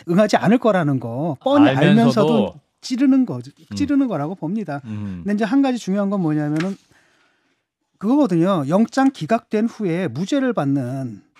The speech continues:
Speaker 1: 그 비율이 얼마인 줄 아세요? 영장 기각 후에 무죄 받은 거, 영장 기각의 결과로 무죄 받은 거 삼점육 프로예요. 그러니까 구십육, 구십육 프로 이상은 사실 다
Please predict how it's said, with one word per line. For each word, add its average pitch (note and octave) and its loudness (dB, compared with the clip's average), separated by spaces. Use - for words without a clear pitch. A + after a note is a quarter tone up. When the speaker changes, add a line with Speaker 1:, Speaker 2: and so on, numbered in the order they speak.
Speaker 1:
그 - -6
비율이 G#3 -2
얼마인 E3 -2
줄 A3+ -6
아세요? C#3+ -8
영장 G#3 0
기각 F3+ -2
후에 E3+ -2
무죄 D3 -4
받은 A#2+ -6
거, A2+ -14
영장 E3 -2
기각의 D#3+ -4
결과로 C#3 -6
무죄 A#2+ -6
받은 A#2+ -10
거 A2+ -14
삼점육 C4 -4
프로예요. B2 -14
그러니까 - -16
구십육, G3 -4
구십육 G#3 -4
프로 G3 -6
이상은 D3+ -4
사실 D3 -8
다 D#3 -2